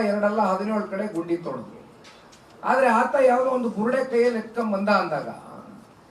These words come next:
ಆ ಚಿನ್ನಯ್ಯ ಅಂತಕ್ಕಂಥ ವ್ಯಕ್ತಿಯ ಹಿನ್ನೆಲೆ ಏನೋ, ಅವನ ಉದ್ದೇಶ ಏನೋ, ಜೊತೆಲೆ ಆ ಬುರುಡೆಗೆ ಒಂದು ಎಫ್ ಎಸ್ ಎಲ್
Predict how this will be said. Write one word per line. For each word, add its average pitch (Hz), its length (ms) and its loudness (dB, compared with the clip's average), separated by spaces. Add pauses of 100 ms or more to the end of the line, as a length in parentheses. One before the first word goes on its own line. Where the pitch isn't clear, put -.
(260)
ಆ 202 40 0 (140)
ಚಿನ್ನಯ್ಯ 277 340 2 (120)
ಅಂತಕ್ಕಂಥ 247 480 -4 (160)
ವ್ಯಕ್ತಿಯ 226 340 -4 (100)
ಹಿನ್ನೆಲೆ 233 320 0 (100)
ಏನೋ, 190 140 -2 (120)
ಅವನ 226 200 -2
ಉದ್ದೇಶ 233 340 2 (220)
ಏನೋ, 180 140 -4 (160)
ಜೊತೆಲೆ 247 340 -4
ಆ 214 100 -4
ಬುರುಡೆಗೆ 247 360 0
ಒಂದು 226 180 -2
ಎಫ್ 208 140 -8
ಎಸ್ 233 160 -6
ಎಲ್ 220 100 -2